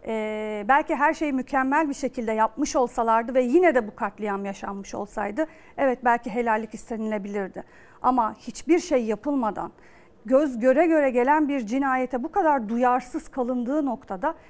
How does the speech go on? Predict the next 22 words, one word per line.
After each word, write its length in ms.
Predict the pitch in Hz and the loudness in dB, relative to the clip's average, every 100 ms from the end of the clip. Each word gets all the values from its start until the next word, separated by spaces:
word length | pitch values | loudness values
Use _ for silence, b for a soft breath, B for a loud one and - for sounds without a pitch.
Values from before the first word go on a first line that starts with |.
| b | b
kimse 320 | - 370 302 | -4 -4 -4
kimseden 520 | 269 302 277 233 220 208 | -4 -4 -2 -4 -4 -4
helallik 460 | 254 247 226 262 | -2 0 -2 -6
isteyemez. 540 | - - 214 190 196 - | -12 -10 -8 -6 -10 -6
Keza 300 | 294 262 254 | -6 0 2
aynı 380 | 226 254 294 262 | 2 2 0 -2
şekilde 480 | 240 - 208 285 302 B B | -6 -8 -2 -2 -2 B B
depremde 560 | 262 247 247 226 208 196 | -2 0 0 -2 -2 -8
de. 100 | - b b b - | -12 b b b -18
Bu 60 | - | -2
kadar 440 | 311 269 254 247 | 0 4 2 2
denetimsizlikle, 1080 | 262 247 - 226 - 220 196 208 202 190 233 233 | -2 -2 -6 -10 -8 -10 -10 -10 -8 -6 -6 -10
bu 120 | 269 | -2
kadar 460 | 285 226 233 226 | 0 2 0 0
rant 260 | 220 269 277 | 0 0 -2
hırsıyla, 760 | - 226 - - 196 196 185 - b b b | -6 -8 -8 -10 -8 -4 -4 -6 b b b
e, 180 | 240 233 | -4 -2
bu 40 | 311 | 0
kadar 340 | 339 285 277 | 2 2 0
para 280 | 254 294 262 | 0 2 2
hırsıyla 680 | 262 - - 214 190 226 - b b | 0 -6 -10 -8 -2 -4 -4 b b
insanlara 800 | 294 311 294 262 240 214 208 | 0 2 0 -2 -2 -2 -4